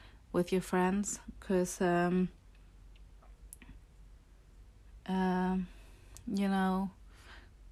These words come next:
by being picky, you allow yourself to be surrounded by the best people that could provide the best help for you and support at the end of the day. If they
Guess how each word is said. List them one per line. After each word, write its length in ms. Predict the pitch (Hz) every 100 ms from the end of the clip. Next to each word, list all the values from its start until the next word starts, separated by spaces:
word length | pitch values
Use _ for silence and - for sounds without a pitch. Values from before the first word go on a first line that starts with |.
| -
by 160 | - 208
being 280 | 202 208 202
picky, 400 | - 202 - 185
you 160 | 185
allow 240 | 185 180 180
yourself 460 | 185 185 180 175 -
to 80 |
be 100 | 180
surrounded 460 | 185 185 175 175 180
by 120 | 180
the 80 | 175
best 340 | 175 180 180
people 320 | - 185 - 185
that 240 | 185 -
could 300 | - 185 180 - -
provide 460 | - 175 190 185 185 -
the 80 | -
best 340 | 185 190 185 -
help 260 | 202 202
for 160 | - 214
you 380 | 214 220 240 240 - - - -
and 100 | 185
support 600 | - 196 - 208 208 - -
at 100 | 196
the 80 | 208
end 140 | 202 196
of 100 | 190
the 60 |
day. 380 | 190 190 190 190 - - - - -
If 260 | - 196 -
they 580 | 196 190 185 185 190